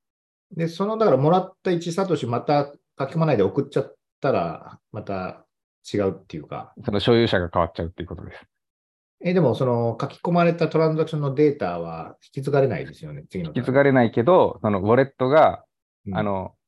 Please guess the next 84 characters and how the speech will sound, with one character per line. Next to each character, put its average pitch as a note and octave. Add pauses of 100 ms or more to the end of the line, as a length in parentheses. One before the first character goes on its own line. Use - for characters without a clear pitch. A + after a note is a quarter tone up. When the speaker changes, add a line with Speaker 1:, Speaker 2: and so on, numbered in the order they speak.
(140)
Speaker 2:
ま A2
あ、 - (220)
イ C3
ー -
サ C3+
リ C3
ア B2+
ム B2+
の B2
エ B2
ヌ A#2+
エ A#2+
フ -
テ B2
ィ -
ー -
も E2+
そ F2
の E2
画 G2+
像 A2+
の A2+
デ G2+
ー -
タ G2+
っ F#2+
て、 F#2 (380)
え -
っ F2+
と、 F2
Speaker 1:
は E2+
い F2+
は -
い。 -
Speaker 2:
ト B2
ラ A#2
ン A2+
ザ A2+
ク -
シ A#2+
ョ -
ン G#2+
ご A2
と G2+
に F2
コ -
ピ F#2
ー E2+
す -
る F2+
わ F2
け -
で D#2+
は D#2+
な E2
く -
て、 - (180)
ど A#2+
こ -
か F2+
に -
置 G2
い F#2+
て G#2
あ F#2
る E2+
じ -
ゃ D2+
な D2+
い C#2+
で -
す -
か。 - (720)
Speaker 1:
は G2+
い E2+
は D#2+
い。 D2 (480)
Speaker 2:
ま A2+
あ、 -
な A2+
の A2
で、 C#3
こ C3+
の、 C3+